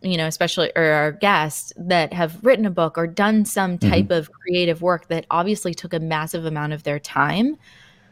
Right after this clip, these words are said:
Speaker 1: I like them to know that I honor that and I value that. And I took the time to actually review and read and ask meaningful questions
Speaker 2: Mm-hmm.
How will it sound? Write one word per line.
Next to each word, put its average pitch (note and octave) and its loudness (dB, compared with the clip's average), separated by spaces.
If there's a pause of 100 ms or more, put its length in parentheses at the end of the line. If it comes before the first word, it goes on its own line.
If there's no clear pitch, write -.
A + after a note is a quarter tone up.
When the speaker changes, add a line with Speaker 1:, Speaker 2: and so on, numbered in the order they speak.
(320)
Speaker 1:
I G#3 4
like G3+ 2
them G#3+ 2
to F3+ -4
know E3 0
that C#3+ -2 (680)
I E3 4
honor D3 2
that F3 0
and - -6
I D3+ 0
value C#3+ -2
that. F#3 0
And D#3 -2
I C#3+ -2 (120)
took - -4
the E3 -2
time D3+ -4
to D#3 -2
actually D3 -2 (1600)
review D#3+ 2
and D3 0
read D#3+ 0
and D#3 -2
ask D#3 -2
meaningful D#3 -2
questions A#3 0
Speaker 2:
Mm-hmm. G2+ 2